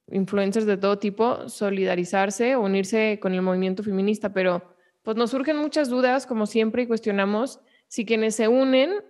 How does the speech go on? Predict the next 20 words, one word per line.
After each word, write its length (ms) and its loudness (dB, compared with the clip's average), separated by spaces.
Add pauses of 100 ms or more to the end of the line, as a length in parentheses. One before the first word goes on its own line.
serán 400 0
conscientes 1000 -2
de 80 -2
lo 140 -2
que 80 -8
implica 400 -2
adherirse 500 0
al 80 0
movimiento, 840 -2
como 220 -8
primer 320 -8
cosa, 240 -10
¿no? 240 -8 (380)
Y 120 -4
si 140 -4
son 220 0
también, 920 0 (140)
tienen 300 0
claro 500 2 (440)
de, 600 0